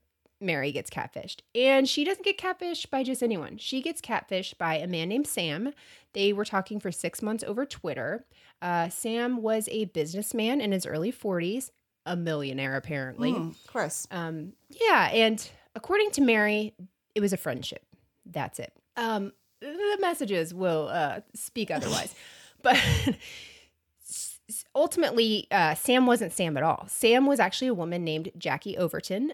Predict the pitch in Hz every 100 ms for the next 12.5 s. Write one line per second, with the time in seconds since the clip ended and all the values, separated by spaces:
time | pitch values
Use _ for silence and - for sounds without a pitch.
0 | - 190 170 165 165 165 - _ _ 165
1 | 165 165 190 185 196 196 170 170 165 175
2 | 196 226 - 165 151 143 147 147 _ -
3 | - 226 220 - 269 320 339 - 202 240
4 | 269 170 - - 160 156 - 196 220 202
5 | - 131 - 143 151 156 156 151 147 143
6 | 143 160 220 220 208 - - - _ -
7 | 165 185 165 - 220 233 202 202 208 185
8 | 165 165 170 165 165 - - 196 233 214
9 | 208 202 160 147 151 160 - 160 - -
10 | 165 - - 160 - _ _ _ _ -
11 | 160 156 143 151 - - _ - 185 -
12 | - - - -